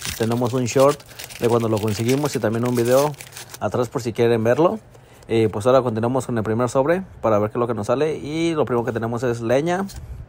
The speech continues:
un poco más de lumbre para nuestra chimenea, más leña, leña, ah, Gaia, Chaos Beats, Phantom Time Zone,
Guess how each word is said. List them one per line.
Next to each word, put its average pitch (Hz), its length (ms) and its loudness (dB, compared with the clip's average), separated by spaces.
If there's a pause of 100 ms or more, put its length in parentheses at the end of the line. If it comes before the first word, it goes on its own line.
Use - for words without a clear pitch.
(480)
un 123 140 -2
poco 131 240 2
más 123 200 2
de 113 100 0
lumbre 156 400 2
para 117 180 2
nuestra 110 240 -4
chimenea, 127 540 0
más 147 200 -2
leña, 180 440 -2 (800)
leña, 143 560 4
ah, 127 40 4
Gaia, 160 440 2 (760)
Chaos 120 240 0
Beats, 151 440 0 (880)
Phantom 113 340 2
Time 127 220 2
Zone, 170 300 0